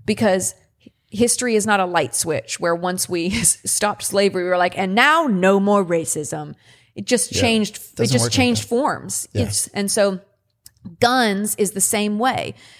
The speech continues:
Speaker 1: European colonizers arrived in America and used violence to take over the land and lives of others because they were justified by their literal interpretation of the Bible.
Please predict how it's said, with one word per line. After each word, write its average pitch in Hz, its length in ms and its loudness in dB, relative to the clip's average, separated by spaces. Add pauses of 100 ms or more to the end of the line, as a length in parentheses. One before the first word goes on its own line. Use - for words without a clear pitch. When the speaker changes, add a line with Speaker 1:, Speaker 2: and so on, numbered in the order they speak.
(160)
Speaker 1:
European 214 760 0
colonizers 240 580 0
arrived 196 340 2
in 214 100 -2
America 202 440 0
and 170 140 -8
used 196 300 -4
violence 190 400 2
to 180 60 -2
take 185 280 0
over 185 180 2
the 185 100 0
land 185 360 2
and 180 160 -4
lives 175 380 0
of 175 200 0
others 190 380 2
because 185 300 -4
they 180 80 2
were 170 120 0
justified 185 680 0
by 170 160 0
their 175 140 -2
literal 180 420 -2
interpretation 180 680 -6
of - 160 -8
the 165 80 -4
Bible. 202 520 0